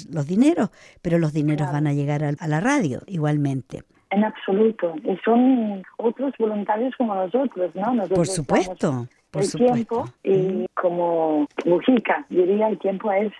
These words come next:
Speaker 2: es dinero. Nosotros compramos el dinero cuando tenemos el tiempo, porque el dinero, eh, compramos el dinero, perdón, compramos el tiempo
Speaker 1: El
Speaker 2: con el
Speaker 1: tiempo,
Speaker 2: dinero.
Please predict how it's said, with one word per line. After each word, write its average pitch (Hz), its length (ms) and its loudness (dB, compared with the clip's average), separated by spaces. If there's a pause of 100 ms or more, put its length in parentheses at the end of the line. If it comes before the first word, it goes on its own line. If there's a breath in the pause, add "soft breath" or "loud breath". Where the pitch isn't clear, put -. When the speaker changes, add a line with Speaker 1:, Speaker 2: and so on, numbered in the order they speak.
(220)
Speaker 2:
es 170 160 -10
dinero. 202 320 -2
Nosotros 180 360 -2
compramos 196 440 0
el 185 140 4
dinero 175 560 2 (180)
cuando 165 320 -4
tenemos 165 400 -2 (180)
el 160 180 -2
tiempo, 156 280 0
porque - 220 0
el 170 80 4
dinero, 180 400 4 (180 loud breath)
eh, 190 180 2
compramos 190 380 2
el 180 80 2
dinero, 170 220 4
perdón, 175 260 2
compramos 196 400 2
el 180 140 2
tiempo 226 320 2
Speaker 1:
El 160 80 4
Speaker 2:
con 160 60 -2
el 160 40 -2
Speaker 1:
tiempo, 185 320 4
Speaker 2:
dinero. - 160 -4